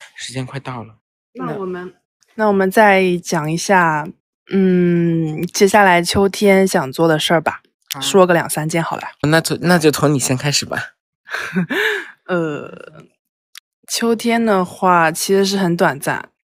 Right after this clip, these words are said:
Speaker 2: 因为我觉得风衣能穿的季节，这个时间真的是很短，因为一下就冷了。
Speaker 1: 对，尤其是对于杭州这种夏天过完一下就到冬天的这种季节。
Speaker 2: 嗯，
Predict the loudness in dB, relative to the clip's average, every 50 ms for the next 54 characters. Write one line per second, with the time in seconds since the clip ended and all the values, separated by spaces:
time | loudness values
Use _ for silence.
0 | _ _ -8 -2 0 2 2 2 2 0 0 0 2 2 2 2 2 0 0 -2
1 | 0 2 4 4 4 4 4 2 2 4 4 2 2 2 0 0 0 0 2 2
2 | 2 0 -2 -2 -6 -8 -8 -8 -6 -4 -4 -2 -4 -4 -6 -8 -12 -16 -20 -20
3 | -20 _ _ _ _ _ _ -4 -2 -2 0 0 0 -2 -2 0 0 2 2 2
4 | 0 0 0 2 2 2 0 0 -4 -4 -4 -4 -4 -2 0 0 0 0 0 -2
5 | -2 0 2 2 2 0 0 2 2 2 2 2 0 -2 -2 -4 -8 -10 -16 -20
6 | -20 -20 _ _ _ -20 -20 -6 _ 4 4 6 6 6 6 4 4 4 2 0
7 | 0 -2 -2 2 4 6 6 6 6 4 4 2 0 -2 -2 -2 -2 0 0 0
8 | 0 2 2 2 2 4 2 -2 -2 -4 -8 -14 -12 -6 -2 0 2 2 2 0
9 | 0 0 2 2 4 4 4 6 6 6 4 4 4 4 2 2 2 2 2 2
10 | 2 2 2 4 4 4 4 4 4 2 2 4 4 2 2 2 0 0 0 0
11 | -4 -4 -8 -16 -16 -12 -8 -2 0 0 0 0 -2 -4 -6 -6 -10 -12 _ _
12 | _ _ _ _ _ _ -20 -18 -18 -18